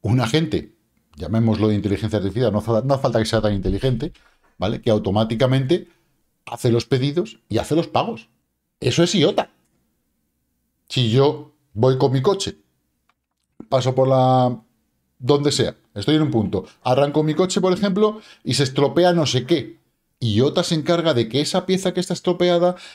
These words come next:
llegar a hacer el pago, de decir que, qué día tienes la fecha en el, en el taller, todo, y pedir la pieza. O sea, eso es iota. Por ejemplo, ¿vale? Es una de las cosas, por ejemplo. Entonces,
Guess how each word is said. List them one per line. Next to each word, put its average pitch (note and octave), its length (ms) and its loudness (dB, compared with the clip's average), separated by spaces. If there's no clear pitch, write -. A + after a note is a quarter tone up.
llegar D#3+ 420 0
a D3+ 60 -2
hacer D#3 180 -4
el E3+ 140 0
pago, D#3 400 0
de C#3+ 260 -2
decir C#3 320 -2
que, C3 300 -2
qué E3+ 100 0
día D#3+ 220 2
tienes D#3 180 -2
la D#3 120 0
fecha D#3+ 280 0
en D#3 60 0
el, D#3 280 0
en D3 220 0
el D3 300 2
taller, E3 420 2
todo, G3+ 440 0
y C3 140 -4
pedir C3+ 300 0
la E3 160 2
pieza. D#3 480 0
O - 80 -20
sea, A2 400 -2
eso C3+ 400 0
es G3+ 140 0
iota. F3+ 480 0
Por G#2+ 160 2
ejemplo, A#2 440 0
¿vale? A2 160 0
Es E2 100 -8
una F2+ 140 -4
de F2+ 40 -2
las E2 160 -4
cosas, F#2+ 220 -8
por - 160 -12
ejemplo. A2+ 280 -6
Entonces, G2+ 500 -2